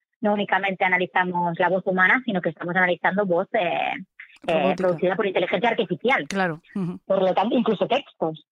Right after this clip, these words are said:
Speaker 1: Así que tenemos que ir, eh, ¿no? a caballo siempre del, del delincuente.
Speaker 2: A mí una cosa que también me ha llamado mucho la atención y que me ha encantado que cuentes en el libro es que n-,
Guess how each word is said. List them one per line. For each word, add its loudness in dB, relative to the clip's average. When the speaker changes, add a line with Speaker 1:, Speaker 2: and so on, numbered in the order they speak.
Speaker 1:
Así -4
que 0
tenemos 2
que 2
ir, 2
eh, 2
¿no? 4
a 6
caballo 4
siempre 0
del, 2
del 2
delincuente. 0
Speaker 2:
A 2
mí 4
una 4
cosa 4
que 2
también 0
me 0
ha 2
llamado 2
mucho -2
la 4
atención -2
y 0
que -4
me 0
ha 2
encantado 0
que -2
cuentes -4
en -4
el 0
libro 2
es -2
que 0
n-, -2